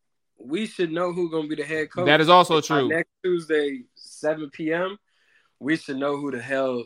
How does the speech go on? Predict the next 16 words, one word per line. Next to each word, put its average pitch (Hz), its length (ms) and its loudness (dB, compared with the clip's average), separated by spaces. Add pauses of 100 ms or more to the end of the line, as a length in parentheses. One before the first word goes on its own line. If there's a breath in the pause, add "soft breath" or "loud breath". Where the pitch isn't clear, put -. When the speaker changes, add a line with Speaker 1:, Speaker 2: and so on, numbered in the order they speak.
Speaker 1:
the 113 140 -6
damn 127 340 2
head 131 260 0
coach 139 300 2
is 113 160 -2
because 123 340 -2
Senior 147 280 4
Bowl 127 420 0
<laughs> - 40 -8
is 185 280 -2
that 139 240 0
week. 143 340 0 (540 loud breath)
So 170 520 4
Speaker 2:
Yes. 147 140 6
Speaker 1:
you 156 80 6
would 147 100 0